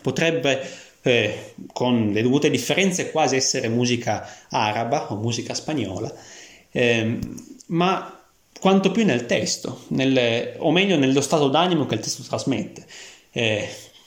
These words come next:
teniamo conto che parliamo di una, eh, di un popolo e di una cultura che già all'epoca era millenaria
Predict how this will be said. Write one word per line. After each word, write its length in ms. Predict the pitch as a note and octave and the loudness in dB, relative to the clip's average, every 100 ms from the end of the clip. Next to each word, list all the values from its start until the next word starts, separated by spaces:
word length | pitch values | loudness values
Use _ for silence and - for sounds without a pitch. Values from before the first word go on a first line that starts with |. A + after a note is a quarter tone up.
| _ | _
teniamo 300 | - A#2+ B2+ | -6 -2 0
conto 340 | B2+ E3 F3 D#3+ | 2 4 4 2
che 340 | C3 G#2 - | -2 -4 -6
parliamo 480 | - C3 C3 C#3+ C#3 | -4 0 0 0 0
di 100 | B2+ | 0
una, 420 | B2 B2 A#2 - - - - - _ - | 2 0 -2 -8 -14 -20 -20 -20 _ -8
eh, 240 | A#2 A2+ | -4 -2
di 80 | A#2+ | 0
un 180 | B2+ B2+ | 0 2
popolo 600 | E3 F#3+ F#3+ E3+ D3 C3+ | 4 4 4 4 6 4
e 40 | |
di 80 | B2 | 4
una 160 | C3 | 2
cultura 560 | B2 B2+ A#2+ E3+ C#3+ - | 2 2 4 4 4 0
che 340 | - C#3+ C#3+ - | -4 0 0 0
già 160 | C#3 D#3 | 2 2
all'epoca 500 | C#3+ C#3+ D#3 D3 A#2+ | 4 2 2 0 2
era 140 | A#2 | 2
millenaria 920 | A2+ A2+ A2 G#2+ G2+ G2 G2+ B2 B2 | 2 2 2 0 -2 -4 -4 -4 -6